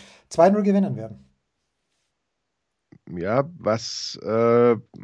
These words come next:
Speaker 2: was dann eigentlich fast schon Klarheit in das Abstiegsrennen in An- und Abführung bringen würde. Ähm, Mainz aber zuletzt mehr als ordentlich gespielt.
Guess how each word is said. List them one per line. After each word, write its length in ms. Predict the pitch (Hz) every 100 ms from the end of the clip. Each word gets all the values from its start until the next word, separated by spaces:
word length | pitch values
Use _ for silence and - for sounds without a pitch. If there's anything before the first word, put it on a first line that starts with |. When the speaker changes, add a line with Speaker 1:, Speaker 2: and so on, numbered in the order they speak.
| -
Speaker 2:
was 240 | - 143 113
dann 160 | 127
eigentlich 460 | - - 113 143 131
fast 260 | - 127 -
schon 160 | 123
Klarheit 420 | 104 120 131 107
in 240 | 65 104 95
das 400 | 104 92 - - -
Abstiegsrennen 1080 | - - 101 - - - 107 98 117 113 98
in 140 | 87
An- 160 | 73 98
und 100 | 87
Abführung 400 | 90 - 92 90
bringen 440 | 104 110 95 85
würde. 420 | 95 104 123 202 - - - - - - - - _ _ _ -
Ähm, 600 | 110 120 123 127 127 127 95
Mainz 320 | 95 131 -
aber 180 | 123 135
zuletzt 840 | - 120 104 - - - - - _ _ _ - - 90 -
mehr 380 | 107 104 127 117
als 160 | 127
ordentlich 420 | 123 120 127 120
gespielt. 720 | - 104 - 123 156 190 -